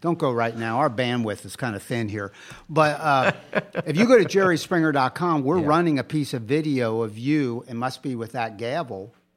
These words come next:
Speaker 2: No,
Speaker 1: from
Speaker 2: that
Speaker 1: the
Speaker 2: picture
Speaker 1: show.
Speaker 2: was taken before. But, uh, uh,
Speaker 1: Oh,
Speaker 2: the
Speaker 1: really?
Speaker 2: gavel I just
Speaker 1: There's
Speaker 2: bought
Speaker 1: video
Speaker 2: last
Speaker 1: of
Speaker 2: week.
Speaker 1: you, uh, using
Speaker 2: Now
Speaker 1: a gavel?
Speaker 2: when, now when you, when you'll be able to start seeing the trials in, uh, September,
Speaker 1: It
Speaker 2: you
Speaker 1: would
Speaker 2: will
Speaker 1: break
Speaker 2: see
Speaker 1: this table if you
Speaker 2: Oh,
Speaker 1: use it
Speaker 2: yeah.
Speaker 1: on this table.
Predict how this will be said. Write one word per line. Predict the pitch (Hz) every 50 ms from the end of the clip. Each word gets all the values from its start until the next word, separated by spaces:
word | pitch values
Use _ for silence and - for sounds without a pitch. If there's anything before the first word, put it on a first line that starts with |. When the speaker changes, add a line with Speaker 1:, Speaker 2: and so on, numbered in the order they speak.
| _ _ -
Speaker 2:
No, | 127 127 147 123
Speaker 1:
from | 156 160 156 170 175
Speaker 2:
that | 170
Speaker 1:
the | 165 170
Speaker 2:
picture | 165 180 170
Speaker 1:
show. | 160 139
Speaker 2:
was | 120 123 117 -
taken | - 135 120 - 120 113 101
before. | 110 104 - - 113 117 113 104 95 98 - _ _ _ _ _ _ _ _ _
But, | - 117 - -
uh, | 107
uh, | - - 104 117
Speaker 1:
Oh, | 160
Speaker 2:
the | 165 151
Speaker 1:
really? | 165 165 156
Speaker 2:
gavel | 139 135 127
I | 104 101
just | 95
Speaker 1:
There's | 151 190 185 143 123
Speaker 2:
bought | 143 180 185 185
Speaker 1:
video | 202 196 190 185 180
Speaker 2:
last | 170 165 151
Speaker 1:
of | 123
Speaker 2:
week. | 117 110
Speaker 1:
you, | 170 170 165 165 156 143 - - 127 - - - - - - 202 -
uh, | 147 143
using | 139 127 127 -
Speaker 2:
Now | 120 135 160 185 208 208 - 131
Speaker 1:
a |
gavel? | 143 143 139 147 156 135
Speaker 2:
when, | 131 123
now | 127 165 170
when | 156 131 123
you, | 123 120 117 - -
when | 101 104 120 127 123 123
you'll | 113 113 113
be | 104 98 113 120
able | 120 117 120 117 107 110 110
to | 104 - -
start | - - 123 117 113 - - - -
seeing | - 135 127 120 117
the | 104 101
trials | - - 120 117 117 110 107 110 104 -
in, | 101 98 101 104 98 98 101 90
uh, | 90 90
September, | 82 - - 82 - - 151 139 175 147 95 90 85 - _ _ _ _ _ -
Speaker 1:
It | 170
Speaker 2:
you | -
Speaker 1:
would | 165 165
Speaker 2:
will | 110 113
Speaker 1:
break | 156 160 151 123
Speaker 2:
see | 120
Speaker 1:
this | 147 165 147 -
table | - 165 151 156 143 107 107 98 101
if | 95 -
you | 120 120
Speaker 2:
Oh, | 107 101
Speaker 1:
use | 82 76 76
it | 76
Speaker 2:
yeah. | 78 82
Speaker 1:
on | 82 98
this | 104 95 -
table. | - 117 110 104 - 92